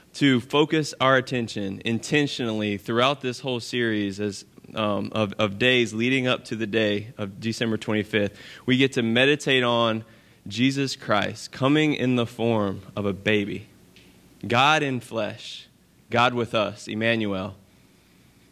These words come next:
And so I know things are, are crazy busy this time of year. Like, it's, everybody's trying to schedule things. Like, I know my family,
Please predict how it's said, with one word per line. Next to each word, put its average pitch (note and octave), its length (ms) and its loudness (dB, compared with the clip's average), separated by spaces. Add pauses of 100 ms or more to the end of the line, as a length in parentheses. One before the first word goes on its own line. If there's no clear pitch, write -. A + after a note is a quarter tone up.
(280)
And C3+ 300 2
so D3+ 140 4
I C#3 100 6
know D#3+ 240 4
things D#3 380 0
are, A#2+ 240 0 (100)
are A2 140 0
crazy D3 420 2
busy A#2+ 340 0
this G2+ 140 -2
time G2 240 -8
of F#2 100 -6
year. F#2+ 220 -6
Like, G#2+ 200 0
it's, G2+ 260 -2 (320)
everybody's C3+ 380 4
trying B2+ 240 0
to B2 60 -2
schedule A#2 460 0
things. G2 320 -4
Like, G#2+ 140 2
I B2 80 4
know C#3 180 4
my B2+ 180 4
family, C3+ 520 0